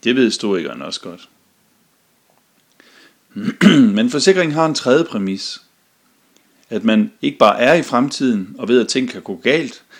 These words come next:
men at man frygter fremtiden. Man frygter, at den ikke bare går godt. Stoikeren er ude på at skelne det, du kan gøre noget ved,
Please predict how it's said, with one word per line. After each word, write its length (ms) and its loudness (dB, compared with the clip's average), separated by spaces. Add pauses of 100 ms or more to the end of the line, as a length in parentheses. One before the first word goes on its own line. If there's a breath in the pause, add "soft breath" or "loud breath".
(120)
men 140 2
at 160 -4
man 140 -2
frygter 380 -2
fremtiden. 640 -8 (600 soft breath)
Man 120 -12
frygter, 400 0
at 120 -6
den 80 -4
ikke 140 -10
bare 220 -8
går 220 -10
godt. 300 -14 (3000)
Stoikeren 640 0
er 60 -4
ude 220 0
på 200 0
at 80 0
skelne 520 0 (480 soft breath)
det, 220 2 (320)
du 100 -6
kan 180 -6
gøre 240 0
noget 260 0
ved, 240 0